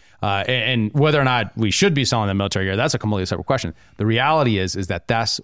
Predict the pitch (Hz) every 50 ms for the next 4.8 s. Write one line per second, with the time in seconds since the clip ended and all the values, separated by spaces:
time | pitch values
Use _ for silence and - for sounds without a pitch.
0 | - - 117 131 135 - 147 123 107 113 107 - - 101 95 - - - - -
1 | - - - _ _ _ _ _ - 107 110 107 101 98 - _ _ _ - 147
2 | 160 - 170 160 151 147 147 - 147 131 - - 113 120 117 117 113 113 110 104
3 | 101 - - - 123 113 107 101 95 - - 87 - 101 104 113 123 123 107 120
4 | 110 104 101 98 95 92 101 98 - 98 90 - - - - -